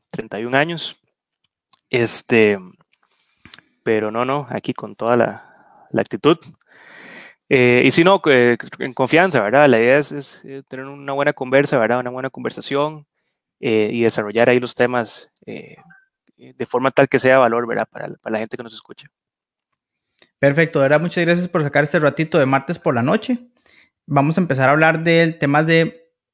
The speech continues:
Speaker 2: marketing y publicidad, es más de lo que trabajamos en estos videopodcasts.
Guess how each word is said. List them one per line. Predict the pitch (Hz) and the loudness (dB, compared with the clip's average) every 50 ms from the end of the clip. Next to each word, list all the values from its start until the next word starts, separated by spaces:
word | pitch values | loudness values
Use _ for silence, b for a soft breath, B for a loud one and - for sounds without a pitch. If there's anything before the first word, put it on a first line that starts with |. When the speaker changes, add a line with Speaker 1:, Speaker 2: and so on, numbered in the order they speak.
| _ _ _ | _ _ _
Speaker 2:
marketing | - 143 147 156 160 165 160 208 196 - 208 | -4 0 2 2 2 2 0 -2 -2 0 0
y | 202 190 | 0 0
publicidad, | - - 151 147 143 139 147 147 | 0 0 -2 0 0 0 -2 -2
es | 147 - | -2 -2
más | 180 175 175 170 | 0 0 2 2
de | 175 190 | 2 2
lo | 202 196 | 0 0
que | - 170 | -2 -4
trabajamos | - 139 123 120 120 - - 180 175 - 175 147 139 135 - | -4 -4 -4 -2 -4 -2 2 4 4 4 4 2 -2 -2 -4
en | 131 131 | -4 -4
estos | 131 135 - - 147 | -6 -6 -6 -6 -2
videopodcasts. | 143 147 135 113 - - 131 117 - - 87 82 - B | 0 0 0 0 0 0 -2 -2 -2 -6 -16 -20 -20 B